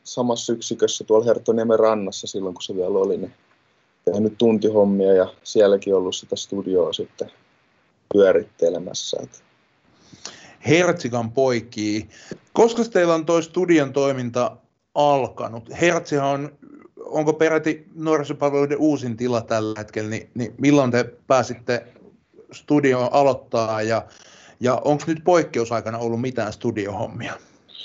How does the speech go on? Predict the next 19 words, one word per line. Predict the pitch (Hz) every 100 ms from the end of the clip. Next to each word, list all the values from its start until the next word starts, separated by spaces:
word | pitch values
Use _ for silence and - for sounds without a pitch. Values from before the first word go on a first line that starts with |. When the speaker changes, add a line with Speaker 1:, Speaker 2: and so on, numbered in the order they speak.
| - - - - - -
Speaker 1:
Tää | 120 120
Hertzin | 143 202 233 - 139
studio | - - 180 151 123 95
itse | 113 - 123
asiassa | 117 123 123 107 - -
on, | - 117 110 107 -
ö, | 110 113 110 110
Ruuti-äänestyksestä | 160 185 117 104 101 98 - _ - 110 101 95 - 95 - - 101 -
tullut, | 90 104 90 101 123 -
et | - -
nuoret | 135 131 101 -
on | 92 87
äänestänyt | 101 90 87 - 85 82
täällä | - 90 95
alueella | 92 80 69 60 - _ _ -
ennen | 123 127
tätä | 104 98 101
Hertsiä | 101 127 107 - 90 80
jo, | 90 87